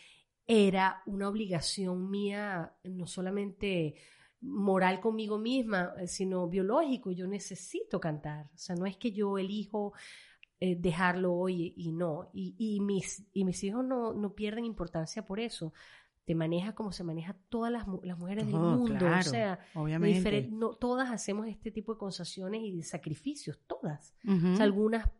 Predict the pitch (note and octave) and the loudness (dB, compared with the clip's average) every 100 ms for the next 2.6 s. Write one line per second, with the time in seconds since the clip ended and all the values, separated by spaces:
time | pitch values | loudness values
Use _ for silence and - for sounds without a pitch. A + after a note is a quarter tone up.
0 | _ F#3 E3+ G3 B3+ G#3+ F3+ E3+ F3 B3+ | _ 0 0 0 0 0 0 -2 -2 -6
1 | C4 A3 F#3+ F#3+ F#3 F3+ E3+ F3+ F3 E3 | -6 -8 -8 -8 -6 -6 -6 -8 -4 -4
2 | D#3+ E3 F3 F#3+ - F#3 | -4 -4 -2 -2 -4 -6